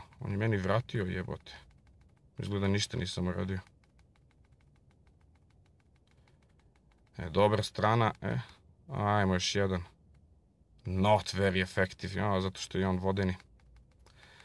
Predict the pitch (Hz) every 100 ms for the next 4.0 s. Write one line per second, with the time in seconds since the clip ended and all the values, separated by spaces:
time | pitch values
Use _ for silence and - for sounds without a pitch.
0 | - - - - - _ _ _ _ -
1 | - - 156 156 151 143 165 160 151 156
2 | 147 156 151 143 131 135 151 156 143 135
3 | - 139 - 127 127 147 143 143 - 120